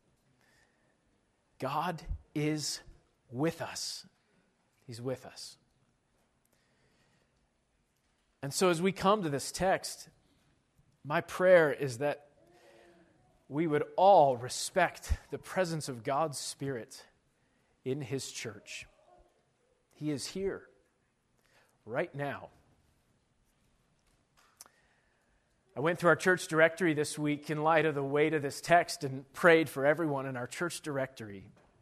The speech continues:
by name because of this text. And my prayer is that if you have trusted in Christ as Savior, oh, that the weight of the glory of God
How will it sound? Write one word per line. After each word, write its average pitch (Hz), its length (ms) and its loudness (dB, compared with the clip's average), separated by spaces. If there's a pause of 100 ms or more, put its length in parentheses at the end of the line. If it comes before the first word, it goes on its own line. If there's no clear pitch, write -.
(120)
by 147 180 4
name 127 400 -4 (1400)
because 127 300 -6
of 117 80 -12
this 135 220 -8
text. - 500 -6 (2000)
And 139 100 -6
my 170 100 2
prayer 196 340 4
is 151 120 0
that 160 260 -2
if 123 160 -8
you 196 200 0
have 170 120 2
trusted 202 420 0
in 165 80 -4
Christ 202 460 -4
as 156 100 -6
Savior, 143 640 -6 (360)
oh, - 280 -4 (480)
that 143 100 -10
the 147 100 -2
weight 180 640 -2 (440)
of 131 100 -12
the 151 100 -4
glory 220 460 2
of 135 220 -2
God 180 540 0